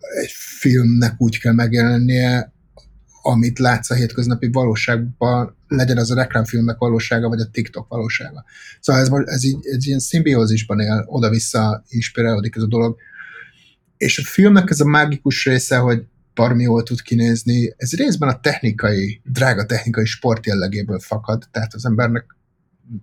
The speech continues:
tudom, egy harmincezer fontos kamerával forgat valamit,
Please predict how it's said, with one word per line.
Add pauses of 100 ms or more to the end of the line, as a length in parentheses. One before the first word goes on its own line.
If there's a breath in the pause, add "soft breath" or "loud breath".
tudom,
egy (300)
harmincezer
fontos
kamerával
forgat
valamit,